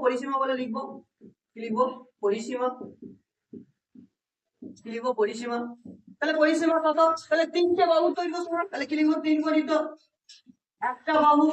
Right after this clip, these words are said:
লিখে দেবো ফোর ওয়াই প্লাস টু, কি করবো? সেমি। তাহলে কি করব? আমি কি করব? এই যে তিনটা আছে, এই তিনটার সাথে কি করব? প্রথমে এইটার একবার গুণ করব,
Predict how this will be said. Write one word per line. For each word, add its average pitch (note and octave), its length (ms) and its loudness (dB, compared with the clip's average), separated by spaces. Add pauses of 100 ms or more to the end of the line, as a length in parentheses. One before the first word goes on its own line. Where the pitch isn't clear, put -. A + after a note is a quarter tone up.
(160)
লিখে B3+ 200 -2
দেবো C#4+ 160 -2 (120)
ফোর C4+ 220 0
ওয়াই C4+ 220 2 (540)
প্লাস A#3 260 2 (160)
টু, D4+ 100 2 (1400)
কি G3 140 -8
করবো? A3+ 160 2 (140)
সেমি। D#3+ 260 -2 (1300)
তাহলে B3+ 220 0
কি C#4 140 -10
করব? B3+ 160 2 (300)
আমি A#3+ 200 -2
কি C#4+ 120 -12
করব? B3+ 140 0 (180)
এই C#4 140 -6
যে C#4+ 60 -4 (100)
তিনটা A#3+ 280 -6 (100)
আছে, G#3+ 160 -2 (240)
এই G#3 140 0
তিনটার A3 300 -8
সাথে A3+ 200 -6
কি G3+ 100 -12
করব? A3+ 200 0
প্রথমে A3 300 -4
এইটার F#3+ 240 -6
একবার A#3 200 -4
গুণ B3 160 -12
করব, A3+ 140 -6